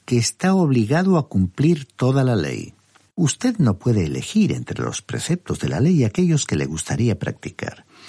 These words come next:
Y usted no podría dejar de lado el tema de los castigos por las infracciones y muchos otros detalles del cumplimiento de los preceptos.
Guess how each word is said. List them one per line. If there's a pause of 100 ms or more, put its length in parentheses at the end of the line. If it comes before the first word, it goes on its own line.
(280)
Y
usted
no
podría
dejar
de
lado
el
tema
de
los
castigos
por
las
infracciones
y
muchos
otros
detalles
del
cumplimiento
de
los
preceptos.